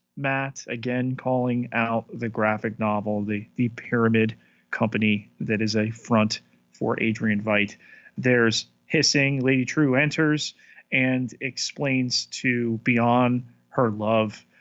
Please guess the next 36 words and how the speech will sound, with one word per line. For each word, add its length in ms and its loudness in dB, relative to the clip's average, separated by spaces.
Uh, 320 -2
the 80 -6
timing 460 0
of 100 -2
this 180 -4
is 160 -6
not 180 2
ideal, 640 2
but 380 -2
she 180 -2
needs 280 0
to 60 -8
do 220 0
it 120 0
now 520 2
because 280 -4
it's 100 -4
possible 500 0
he, 580 -4
Veidt, 360 2
is 140 -4
gonna 180 0
say 280 0
something. 680 -2
And, 540 2
uh, 440 -2
she 600 4
deduces, 1080 2
and 480 2
just 420 0
the 100 4
way 220 2
the 100 0
sta-, 540 0
the, 320 0
uh, 300 2